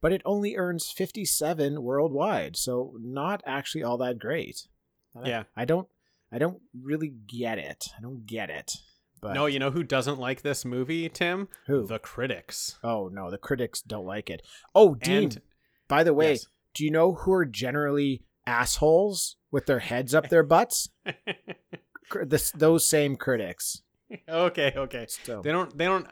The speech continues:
Speaker 2: they don't appreciate this type of movie.
Speaker 1: No, they
Speaker 2: They're
Speaker 1: don't
Speaker 2: trying to be all smart about it. Of course it doesn't make sense. Of course it doesn't make sense.
Speaker 1: They don't like to have fun. That's not part of the job description.
Speaker 2: It's true. It's probably not.
Speaker 1: It's like, "Oh, this movie's fun. Okay, well, it's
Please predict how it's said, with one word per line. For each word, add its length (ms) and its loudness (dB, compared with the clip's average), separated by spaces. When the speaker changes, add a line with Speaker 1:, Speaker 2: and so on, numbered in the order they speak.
Speaker 2:
they 140 -4
don't 160 0
appreciate 800 -2
this 160 -4
type 240 -4
of 80 -4
movie. 560 -4
Speaker 1:
No, 60 -6
they 60 -4
Speaker 2:
They're 80 4
Speaker 1:
don't 40 4
Speaker 2:
trying 120 0
to 60 -2
be 120 2
all 100 4
smart 440 2
about 180 4
it. 20 -4
Of 80 -4
course 240 4
it 80 -2
doesn't 200 -4
make 160 -6
sense. 360 -6
Of 140 -20
course 220 -2
it 40 -4
doesn't 200 -4
make 180 -6
sense. 240 -8
Speaker 1:
They 60 -6
don't 80 4
like 120 4
to 80 4
have 120 4
fun. 420 -4
That's 140 -12
not 140 -6
part 180 2
of 40 -6
the 80 -2
job 260 -6
description. 600 -10
Speaker 2:
It's 200 -4
true. 240 0
It's 160 -4
probably 500 -4
not. 400 -6
Speaker 1:
It's 140 -4
like, 200 6
"Oh, 140 12
this 220 4
movie's 400 4
fun. 500 0
Okay, 260 2
well, 320 2
it's 160 -4